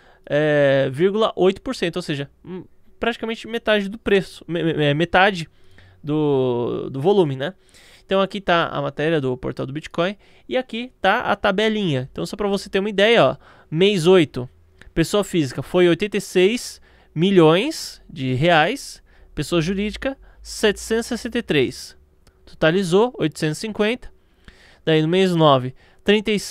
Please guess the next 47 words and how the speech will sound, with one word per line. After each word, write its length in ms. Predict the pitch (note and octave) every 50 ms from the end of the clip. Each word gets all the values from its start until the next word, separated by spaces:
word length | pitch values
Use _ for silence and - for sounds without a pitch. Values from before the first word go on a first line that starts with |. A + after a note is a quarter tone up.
| - -
já 320 | - C#3 D3+ D#3+ F3+ A3 B3+
caiu 280 | - - G3 G3+ A3
bastante 640 | G#3+ C#4+ D4+ - - - - G#3+ G#3+ G#3 F#3+ - -
pessoa 300 | - F3+ - - F#3 F3
física, 540 | - - G3 G#3 A3+ A#3 C#4 C4+ - F#4 F4 - _ _ _ _ _
foi 220 | - - - F3+ F3
de 100 | E3 F#3+
oitenta 280 | F#3 - A3+ A#3+ C4+
e 40 | A#3+
seis 200 | - A#3 A3 -
pra 160 | - G#3 G3
trinta 260 | - - A3 B3 - C#4+
e 60 | B3+
seis. 440 | - - G3+ F3 D3 C3 - - - - - - - _
Só 180 | - - A3 A3
que 80 | -
pessoa 340 | - B3+ A#3 - - C#4+ C4+
jurídica 680 | A3+ G3 F#3+ F#3 A3+ C#4 D4 A#3 - - - - C3+ D#3
não, 260 | G3+ C#4+ D4+ D4+ - -
não 180 | F#3 G3+ B3+ B3
tinha 320 | - D4+ E4 F#4 F4 D#4+
uma, 240 | B3+ G#3 F#3 F3 D#3+ - _ _ _ -
não 220 | E3+ F3+ G#3 G3+
foi 240 | - - A#3+ C4 D#4+
uma 120 | D#4 C#4
queda 240 | - - A3+ A3 A3
tão 160 | G#3+ - A3
expressiva 840 | A#3 B3 - - - C4 B3+ - - - A3 G#3 A#3+ C4+ C4+ C4+ - -
assim. 460 | - A3+ - - - A3+ G3+ D#3+ C3 - _ _ - - - - - - - _ _ _
Foi 280 | - - G3 G#3 G#3 F#3
de 540 | E3 G3 G3+ G3 F#3+ F3+ D#3+ D3 C#3 B2+ C3 - _ _ _ _ _ _ _ _
setecentos 520 | _ - - F#3+ F3 F3 - - G3+ F#3
e 40 | -
sessenta 280 | F#3+ F3 - G3 F#3 G#3+
e 20 |
três 280 | G3+ A#3+ A#3+ C4+ - -
pra 160 | - B3 A3+
seiscentos 360 | - C4 A#3 - B3 A#3+ A#3+
e 60 | C4+
dez, 320 | B3 G#3+ G#3 G#3 G3+ F3+ D#3+
não 100 | D3+ D3+
tinha 140 | - A#3 A3+
sido 220 | - A#3 G#3 G#3+
uma 100 | G#3 G3
queda 260 | - - F3+ F3 F3+
tão 200 | F3+ F#3+ F#3 F3
grande. 440 | D#3+ D#3 D#3+ D3 C3+ B2+ A#2+ B2